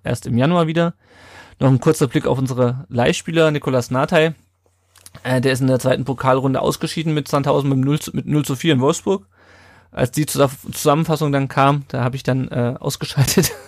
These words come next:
<laughs> nach dem V-F-B-Spiel. Er hat eine gelbe Karte gesehen, wurde nach sechsundsechzig Minuten ausgewechselt. Äh, und Sandhausen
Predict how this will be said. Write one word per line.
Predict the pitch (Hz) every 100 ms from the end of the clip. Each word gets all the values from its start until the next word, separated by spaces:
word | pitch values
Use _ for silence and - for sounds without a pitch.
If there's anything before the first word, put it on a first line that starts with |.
| 147 - 165 -
<laughs> | 233 240 220 214 240 190
nach | - 139
dem | 143
V-F-B-Spiel. | 151 147 165 - 160 151 - - -
Er | -
hat | 139
eine | 147
gelbe | 156 147
Karte | 147 - 170
gesehen, | 156 151 143
wurde | 147
nach | 135 123
sechsundsechzig | 151 170 156 -
Minuten | 135 135
ausgewechselt. | 135 - - 123 - 156 - _ _ _
Äh, | 135
und | 131 127
Sandhausen | 127 123 139 139